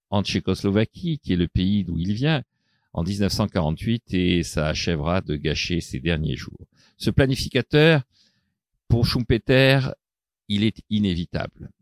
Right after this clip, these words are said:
Il considère que, effectivement, il est encore plus redoutable que l'imitateur parce qu'il s'appuie sur, euh, ce que Schumpeter appelle l'intellectuel déclassé.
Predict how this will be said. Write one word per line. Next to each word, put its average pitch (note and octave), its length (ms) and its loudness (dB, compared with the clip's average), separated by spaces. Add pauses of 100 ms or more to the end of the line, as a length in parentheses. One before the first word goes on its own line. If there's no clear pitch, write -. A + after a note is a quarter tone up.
(120)
Il E2+ 120 -6
considère A2 560 0
que, G2 300 2
effectivement, A#2+ 760 0 (440)
il G2 100 0
est A2+ 60 4
encore A#2 260 4
plus - 140 2
redoutable A#2 500 0
que - 100 -8
l'imitateur A2+ 920 0
parce - 160 -8
qu'il G#2 160 -10
s'appuie G#2 400 -2
sur, F2+ 400 -2
euh, A1 180 -2
ce - 140 -10
que F2+ 240 2
Schumpeter F#2 480 -2
appelle F#2 440 0
l'intellectuel F2 680 -4
déclassé. - 520 -8